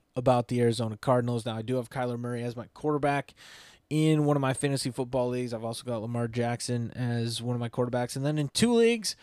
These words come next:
I'm doing the old Jared Goff, Carson Wentz quarterback by committee group. And now with Carson going down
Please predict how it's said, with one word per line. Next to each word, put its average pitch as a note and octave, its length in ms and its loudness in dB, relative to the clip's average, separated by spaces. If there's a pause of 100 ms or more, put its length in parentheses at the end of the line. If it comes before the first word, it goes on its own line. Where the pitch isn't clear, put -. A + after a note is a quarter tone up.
(400)
I'm C3+ 80 -4
doing E3 220 6
the D#3+ 140 6
old D#3 480 8
Jared D#3 380 6
Goff, C#3+ 440 2
Carson D3 500 0
Wentz C#3 460 2
quarterback C#3 520 4
by C3 220 6
committee C3 460 2
group. B2+ 480 4
And A2+ 140 0
now A#2+ 240 0
with A#2+ 360 -2
Carson B2 480 -2
going A#2+ 320 0
down A#2+ 420 2